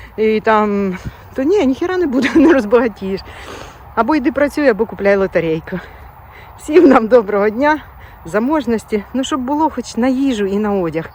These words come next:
і на те, щоб поплатити свої рахунки, і на відпустку, і ще щоб просто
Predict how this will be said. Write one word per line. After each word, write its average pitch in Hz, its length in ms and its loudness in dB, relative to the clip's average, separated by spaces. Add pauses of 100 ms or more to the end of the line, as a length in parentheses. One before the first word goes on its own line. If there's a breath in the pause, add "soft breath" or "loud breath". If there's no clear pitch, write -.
(440 loud breath)
і 302 140 -2
на 254 140 0
те, 277 140 -2
щоб 240 140 -8
поплатити 220 480 -8
свої 214 300 -4
рахунки, 214 600 -2 (760 soft breath)
і 262 100 0
на 214 120 0
відпустку, 196 680 0 (880 loud breath)
і 349 100 -2
ще 403 160 2
щоб 254 140 -4
просто 320 460 0